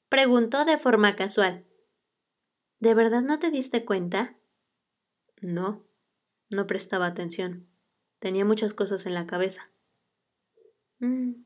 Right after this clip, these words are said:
pobre chica". Ahora podía permitirme ser generosa. "Algo de lo que le has dicho a Jessica, bueno, me molesta".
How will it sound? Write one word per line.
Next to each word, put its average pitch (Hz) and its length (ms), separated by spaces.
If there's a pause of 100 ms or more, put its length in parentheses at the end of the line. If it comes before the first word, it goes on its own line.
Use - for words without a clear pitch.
(140)
pobre 214 360
chica". - 520 (1120)
Ahora 294 380
podía 269 340
permitirme 247 720
ser 226 200
generosa. 196 720 (1700)
"Algo 202 260
de 208 120
lo 180 160
que 180 120
le 180 80
has 175 120
dicho 175 240
a 175 40
Jessica, 180 760 (1120)
bueno, 175 480 (800)
me 190 160
molesta". 180 680